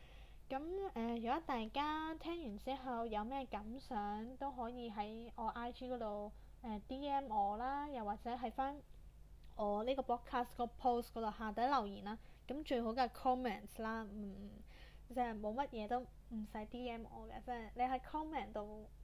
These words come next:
留言，我一定會睇到嘅。咁跟住都可以分享下你自己嘅體驗啦，同自己嘅諗法啦。然後如果你之後有咩想聽嘅話，都可以同我講嘅，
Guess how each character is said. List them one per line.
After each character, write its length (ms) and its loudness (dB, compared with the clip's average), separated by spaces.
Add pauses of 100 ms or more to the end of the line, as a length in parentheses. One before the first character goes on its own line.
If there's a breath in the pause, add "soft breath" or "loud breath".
(120)
留 220 2
言， 220 -6
我 160 2
一 40 6
定 200 -2
會 120 -2
睇 240 -8
到 160 -2
嘅。 100 -10 (520 loud breath)
咁 280 -2
跟 180 4
住 220 2
都 160 2
可 160 0
以 20 -4
分 240 -4
享 180 -2
下 120 -2
你 140 -2
自 200 -8
己 100 -8
嘅 140 0
體 80 -6 (340)
驗 60 -4
啦， 460 -4
同 120 -10 (240)
自 60 -8
己 80 -2
嘅 160 -2
諗 200 -6
法 200 -4
啦。 320 -8 (100)
然 160 -10
後 160 -4 (300 loud breath)
如 80 0
果 100 6
你 60 2 (100)
之 120 2
後 160 2
有 160 4
咩 160 -2
想 260 -6
聽 320 -2
嘅 100 0
話， 260 -2
都 240 0
可 180 -4
以 140 -4
同 340 -6
我 60 -6
講 280 -2
嘅， 180 -2